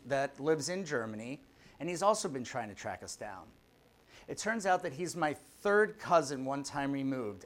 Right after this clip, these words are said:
and that equates to something like his great-great-great-grandfather and my great-great-great-grandfather were the same. So it was a bit of a tenuous connection, but it was a start. I found out that my grandfather Max had six siblings, one of whom died,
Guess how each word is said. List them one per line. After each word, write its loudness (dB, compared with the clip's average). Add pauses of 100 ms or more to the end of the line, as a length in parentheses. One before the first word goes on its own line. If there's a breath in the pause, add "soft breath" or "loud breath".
and -4
that 2
equates 0
to -6
something -2
like -4 (100)
his 2 (420 loud breath)
great-great-great-grandfather 0 (300 loud breath)
and 0
my 6 (260)
great-great-great-grandfather 2 (100)
were 0
the -4
same. -2 (800)
So -8
it -4
was -6
a -6
bit 4
of 4
a 2
tenuous 6
connection, -4
but -2
it -4
was -4
a -8
start. 4 (840 loud breath)
I -4
found 6
out 12
that 4
my 4
grandfather 4
Max 0
had -6
six 0
siblings, 2
one 0
of -4
whom -6
died, 2